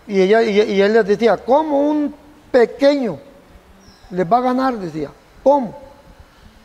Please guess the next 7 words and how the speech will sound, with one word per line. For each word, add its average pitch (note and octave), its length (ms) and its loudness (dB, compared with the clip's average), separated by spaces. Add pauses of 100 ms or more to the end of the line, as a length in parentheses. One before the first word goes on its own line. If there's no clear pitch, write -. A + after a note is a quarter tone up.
(420)
Pero G3 240 -4
es E3+ 100 -8
que, G#3 360 0 (300)
eh, F#3 540 -4 (840)
yo F3 160 -4
me G3 80 -2
anticipaba. F#3+ 600 -6